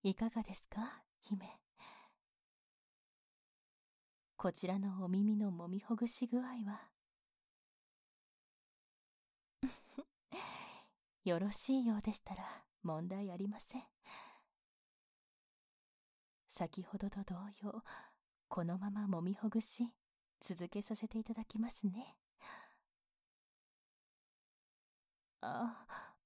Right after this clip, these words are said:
もしかして、先ほどのように耳かきから連続しての方が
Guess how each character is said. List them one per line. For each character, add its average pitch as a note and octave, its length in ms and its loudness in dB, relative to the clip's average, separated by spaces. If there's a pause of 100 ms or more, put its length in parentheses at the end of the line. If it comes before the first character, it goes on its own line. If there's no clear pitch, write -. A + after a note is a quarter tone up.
も F#3+ 280 2
し - 160 -8
か - 120 -10
し - 140 -12
て、 A#3+ 220 -2 (560)
先 G3 340 0
ほ G3 100 -4
ど A3+ 140 6
の A3+ 140 8
よ A#3 220 6
う A#3+ 40 2
に G#3 380 0 (200)
耳 G#3+ 320 8
か - 160 -6
き - 140 -16
か C#4 140 2
ら G#3 140 2
連 F#3+ 220 8
続 - 260 0
し - 180 -8
て - 520 -4 (200)
の A#3+ 180 8
方 B3+ 300 2
が G#3 200 2